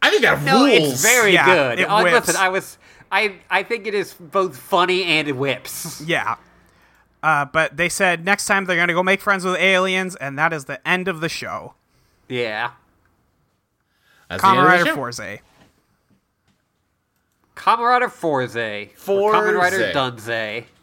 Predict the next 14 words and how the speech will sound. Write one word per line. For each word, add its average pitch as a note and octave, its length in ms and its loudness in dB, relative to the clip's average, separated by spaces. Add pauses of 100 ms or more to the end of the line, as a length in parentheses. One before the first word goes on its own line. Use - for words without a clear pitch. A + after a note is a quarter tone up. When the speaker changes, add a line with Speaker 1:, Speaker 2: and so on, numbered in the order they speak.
Speaker 1:
I G#3 720 2 (140)
like E3 360 0
these F3+ 180 -2
episodes D#3 380 0
a C3 60 -2
lot. A2 440 -2
I C3 60 -2
think B2+ 220 -10
they're A#2+ 140 -2
a A2+ 40 -2
really A2 240 -6
good C3+ 160 0
ending. D#3+ 420 -2 (480)
Speaker 3:
Yep. D3+ 140 -14